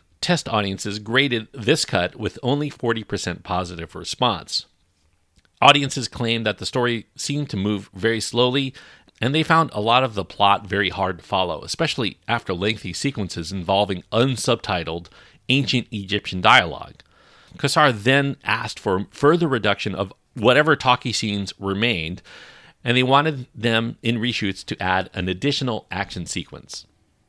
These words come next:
Ironically, after this was done, test audiences deemed this cut, with less talking and even more action, worse <laughs> in terms of s-, its slowness, which was very surprising to them. And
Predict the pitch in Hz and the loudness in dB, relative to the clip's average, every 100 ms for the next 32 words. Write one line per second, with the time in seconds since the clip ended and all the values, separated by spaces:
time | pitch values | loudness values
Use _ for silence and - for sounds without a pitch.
0 | - 175 190 165 147 95 101 113 - 107 | 2 4 6 4 2 -2 0 0 -2 -4
1 | 98 98 113 - 113 98 110 127 85 120 | -6 -4 0 0 -2 -4 0 0 0 -6
2 | - - - - _ - 156 120 113 113 | -10 -20 -20 -20 _ 2 4 4 4 2
3 | 110 127 120 104 107 117 110 98 190 - | -2 -4 -4 -6 -2 0 0 2 2 2
4 | - 87 90 - _ _ _ _ _ _ | -2 -4 -4 -12 _ _ _ _ _ _
5 | 101 104 123 135 175 - 117 120 123 110 | -2 -2 2 4 4 4 2 4 0 -2
6 | 113 117 98 117 170 113 101 - 104 101 | -4 -4 -2 0 0 0 -4 -4 -4 -6
7 | - 113 147 247 - - - - - - | -10 0 2 2 2 -2 -2 -8 -2 0
8 | - - 214 - 110 101 - 104 - - | 2 2 0 -2 -2 -2 0 -2 -2 0
9 | 117 95 80 62 - - _ _ _ _ | 4 4 2 -8 -12 -14 _ _ _ _
10 | 151 - 123 113 107 113 196 185 139 113 | -4 -2 -2 -2 -2 2 2 2 -2 0
11 | 117 113 104 101 78 62 - 110 | 2 0 -4 -6 -8 -10 -8 -8